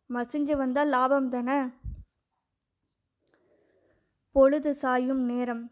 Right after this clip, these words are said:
தாத்தா படத்தின் முன் விளக்கேற்றி கண்கலங்க அமர்ந்திருந்தாள் சித்ரா. "தாத்தா, நீங்க இருந்த வரைக்கும் தைரியமா நடமாடிட்டு இருந்தேன். இனி எப்படி தாத்தா இருக்க போறேன்? இப்ப என்னோட ஒரே நம்பிக்கை முருகன் மட்டும்தான். அவரும் இல்லாட்டி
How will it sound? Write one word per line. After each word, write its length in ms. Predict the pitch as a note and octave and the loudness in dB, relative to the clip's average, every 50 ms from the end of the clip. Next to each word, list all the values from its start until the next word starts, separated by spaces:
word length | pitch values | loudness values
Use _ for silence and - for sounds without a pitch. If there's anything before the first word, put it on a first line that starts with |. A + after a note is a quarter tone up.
| _ _ _ _ | _ _ _ _
தாத்தா 360 | - C4 C4+ D4 C#4+ - D#4+ D#4 | -2 0 0 0 0 0 -2 -2
படத்தின் 520 | D4 - C4 B3 B3+ B3 B3 C4+ B3+ B3 | -2 -2 -4 -4 -4 -6 -4 -4 -2 -2
முன் 200 | A#3+ A#3+ B3 C4 B3+ | -2 0 -2 -2 -2
விளக்கேற்றி 640 | A#3+ B3+ C4 C#4 C#4 C#4 - C#4+ C#4 C#4 - A#3+ B3 A#3+ | -2 0 2 2 0 0 0 -2 -2 -2 -4 -6 -8 -6
கண்கலங்க 600 | A#3+ - B3 C4 C#4 C#4 D4 C#4 C#4 C#4 C#4 D4+ | -6 -4 -4 -2 -2 -2 -2 0 0 0 0 0
அமர்ந்திருந்தாள் 800 | C#4+ C4 B3 B3+ C4 C4 C4+ C4+ B3+ B3 A#3+ A#3 A#3+ B3 B3+ B3 | 0 0 0 -2 0 0 0 0 0 -2 -2 -2 -2 -2 -4 -4
சித்ரா. 420 | - C#4+ A3+ - - C4 B3 A#3+ A#3+ - - _ _ _ _ _ _ - | -6 -8 -6 -6 -4 -2 -2 -2 -4 -6 -12 _ _ _ _ _ _ -2
"தாத்தா, 340 | B3+ C4 B3+ B3+ - C#4 C4 C4 C4 - - _ _ _ | -2 -2 0 0 0 0 0 0 -2 -8 -16 _ _ _
நீங்க 280 | - C4 C4 B3+ B3 B3+ | -4 -2 0 0 0 0
இருந்த 360 | B3 A#3+ B3+ C4 C#4+ C#4+ C#4+ D4+ C#4+ | 0 0 0 0 0 2 2 2 0
வரைக்கும் 460 | B3+ C4 B3+ C4 B3 B3+ B3+ B3+ C4+ C4+ | 0 0 -2 -2 -2 -4 -4 -4 -2 -2
தைரியமா 520 | B3+ B3+ B3+ B3+ C4+ C4+ C4+ C4 B3+ C4+ C#4 | -2 -2 -2 -2 -2 -2 -2 -2 -2 -2 -2
நடமாடிட்டு 680 | C#4 C4 B3+ A#3+ C4 B3+ C#4 C#4 B3+ B3+ B3 - - | -2 -2 -2 -2 -2 -2 0 0 -2 -2 -4 -4 -4
இருந்தேன். 320 | B3 A#3 A#3 A#3+ A#3+ A#3+ B3 - - _ _ _ - | -4 -4 -4 -6 -8 -8 -10 -16 -20 _ _ _ -4
இனி 200 | C4+ C4 B3+ C4 B3+ | 0 0 2 2 2
எப்படி 340 | B3 B3 - - D4 D4 D#4 | 0 -2 -2 -2 0 0 0
தாத்தா 300 | C#4 C#4+ C4+ C4 C4 C#4 | 0 0 0 0 0 0
இருக்க 320 | C#4+ D4 C#4 B3+ B3+ C4 C4+ B3+ | 2 2 2 0 0 -2 -2 -2
போறேன்? 440 | C4 B3+ B3 B3 B3 B3 B3 A#3+ B3 - - _ _ _ _ C#4+ | 0 0 0 0 0 -2 -2 -4 -6 -8 -12 _ _ _ _ -10
இப்ப 220 | C4+ B3 - B3+ | -8 -4 -2 0
என்னோட 400 | B3+ B3+ B3 A#3+ A#3+ B3+ C4+ D4 D4 C#4+ | 0 2 2 0 2 2 4 4 4 4
ஒரே 280 | C4 B3+ B3 B3+ C4 C#4 | 2 2 0 2 2 2
நம்பிக்கை 500 | D4 D4 D4 C4+ A#3+ B3+ B3 B3 - A#3+ B3 C4+ - - _ _ | 2 2 2 0 0 -2 -4 -4 -4 -4 -4 -4 -8 -12 _ _
முருகன் 460 | - C4 C4 C4+ D4 D4 D#4 D4+ C#4+ C#4 | -2 0 2 2 2 2 0 0 0 0
மட்டும்தான். 640 | B3+ B3 A#3 - - C4 C4 C4 B3+ B3 A#3+ A#3+ B3 - - _ _ _ | -2 -2 -4 -4 -4 -2 0 0 0 -2 -4 -4 -8 -12 -20 _ _ _
அவரும் 480 | - B3 B3+ B3 C4+ C#4 D4 D4+ E4 D#4 | -6 -4 0 2 2 2 2 2 2 0
இல்லாட்டி 520 | C#4+ C4 C4 C4 C4 B3+ B3 - B3 A#3+ | 0 2 2 0 0 0 -2 -4 -4 -4